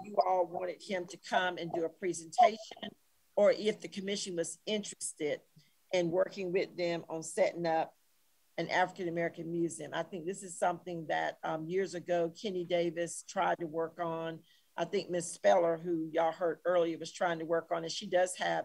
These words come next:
a museum at her house, um, that Atiba and Glancy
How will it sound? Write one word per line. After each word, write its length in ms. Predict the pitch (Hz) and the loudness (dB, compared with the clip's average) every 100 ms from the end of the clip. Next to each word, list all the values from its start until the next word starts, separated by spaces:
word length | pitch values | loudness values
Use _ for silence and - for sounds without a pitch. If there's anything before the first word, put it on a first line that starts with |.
| - | -4
a 80 | 160 | -6
museum 540 | 165 170 160 165 156 165 | 0 -2 -2 -6 -4 -2
at 180 | 156 165 | -2 -4
her 120 | 160 | -8
house, 420 | 175 165 165 - _ - _ - | -4 -2 -4 -8 _ -20 _ -4
um, 420 | 165 165 160 156 139 _ - | 0 2 0 -2 -8 _ -12
that 440 | 160 180 170 139 - | 4 6 6 4 -2
Atiba 600 | 165 - 247 220 196 - | -6 -6 -8 -2 0 0
and 100 | 170 | -2
Glancy 400 | 156 175 156 175 | -2 -2 -2 -10